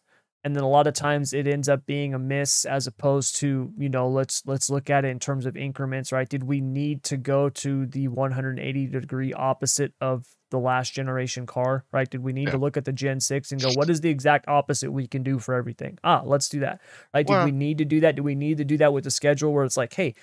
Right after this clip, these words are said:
Speaker 1: how many times can we cross country?" Let's do that, right? So I'm with
Speaker 2: Right.
Speaker 1: you.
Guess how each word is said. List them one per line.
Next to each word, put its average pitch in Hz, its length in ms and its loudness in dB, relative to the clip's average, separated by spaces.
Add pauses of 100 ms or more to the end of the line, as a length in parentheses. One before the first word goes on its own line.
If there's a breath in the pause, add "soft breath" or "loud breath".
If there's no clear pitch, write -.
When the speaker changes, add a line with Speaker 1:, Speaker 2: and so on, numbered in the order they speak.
(360 soft breath)
Speaker 1:
how 180 100 2
many 214 220 -2
times 196 340 2
can 165 140 -2
we 170 80 0
cross 190 260 4
country?" - 480 -8
Let's 127 360 0
do 156 120 -2
that, - 220 -4
right? 143 180 -2
So - 380 4 (100)
I'm 170 200 0
with 143 160 4
Speaker 2:
Right. 131 200 2
Speaker 1:
you. - 80 -12